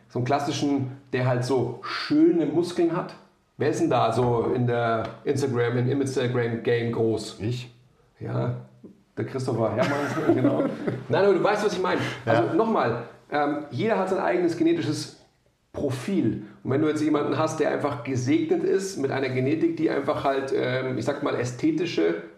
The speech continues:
Speaker 1: was auch immer ästhetisch ist, ähm, Formen hergibt, dann hast du den. Und dann hast du aber zum Beispiel dich da gegenübergestellt, der, ich sag mal, der, der Klasse, für mich, aber es ist nur meine persönliche Meinung, der klassisch, ähm,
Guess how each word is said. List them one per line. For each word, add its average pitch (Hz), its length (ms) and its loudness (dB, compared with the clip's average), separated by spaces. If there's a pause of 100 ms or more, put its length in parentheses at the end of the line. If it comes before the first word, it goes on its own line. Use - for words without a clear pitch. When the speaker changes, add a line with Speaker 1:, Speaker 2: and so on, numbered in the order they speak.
(120)
Speaker 1:
was 123 220 0
auch 131 120 -2
immer 127 140 0
ästhetisch - 420 -2
ist, 190 380 -2 (420)
ähm, 135 280 -2
Formen 151 300 0
hergibt, - 500 0 (320)
dann - 100 -2
hast 151 160 -2
du 151 60 -2
den. 139 440 2 (300)
Und 127 80 -2
dann 143 60 2
hast 165 160 -2
du 170 40 4
aber 151 160 0
zum 151 120 -2
Beispiel 147 220 -2
dich 226 180 -2
da 156 100 2
gegenübergestellt, 127 800 0
der, 131 420 -2 (100)
ich - 200 -8
sag 147 180 -2
mal, 139 260 0 (240)
der, 127 140 0
der 127 220 -2
Klasse, 170 460 0
für - 100 -2
mich, - 460 -2 (260)
aber 135 180 -2
es 131 80 -4
ist 147 100 -6
nur 151 120 0
meine 143 220 0
persönliche 123 300 0
Meinung, 113 240 -2 (320)
der 127 140 0
klassisch, 156 680 -2 (340)
ähm, 135 680 -4